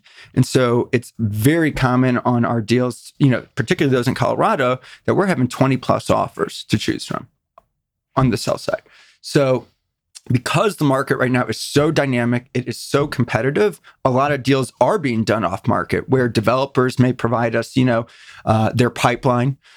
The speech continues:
um, or we may have some, you know, connections with reits or private family offices that, you know, "I don't wanna go through the charade of marketing this right now, but bring me a buyer,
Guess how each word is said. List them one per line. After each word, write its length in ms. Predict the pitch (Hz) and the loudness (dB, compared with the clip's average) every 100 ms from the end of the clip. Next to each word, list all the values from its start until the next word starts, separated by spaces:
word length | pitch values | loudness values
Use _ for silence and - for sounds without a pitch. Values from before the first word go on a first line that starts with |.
| - - | -14 -2
um, 600 | 123 117 117 113 113 113 | 2 4 4 4 2 0
or 300 | 127 127 123 | 2 2 2
we 140 | 117 120 | 4 4
may 120 | 120 | 4
have 220 | 110 117 | 2 -2
some, 300 | - 117 110 | -2 0 2
you 80 | 131 | 4
know, 140 | 113 101 | 2 0
connections 520 | - 120 117 120 113 | 0 0 2 0 0
with 140 | - | -2
reits 500 | - 190 160 151 - | 0 0 2 -2 -6
or 60 | 107 | -6
private 280 | - 123 - | -2 -2 0
family 240 | 117 117 | 0 0
offices 640 | 160 170 143 - 156 139 | 0 -2 -4 0 0 2
that, 200 | 131 123 | 0 0
you 60 | 170 | 0
know, 240 | 131 113 - _ _ - | 0 0 -6 _ _ -8
"I 140 | 175 220 | -2 0
don't 160 | 214 | 0
wanna 160 | 190 175 | 0 0
go 140 | 170 | 0
through 180 | 165 165 | 2 0
the 100 | 143 | 0
charade 280 | - 156 147 | 0 -2 0
of 40 | 139 | 0
marketing 420 | 151 143 147 139 | 0 0 0 0
this 180 | 135 - | -2 0
right 160 | 131 | 0
now, 180 | 135 131 | 2 0
but 380 | 117 127 123 - | 2 2 0 0
bring 160 | 160 | 0
me 80 | 147 | 2
a 60 | 131 | 2
buyer, 520 | 123 120 120 113 113 | 0 0 0 -2 -4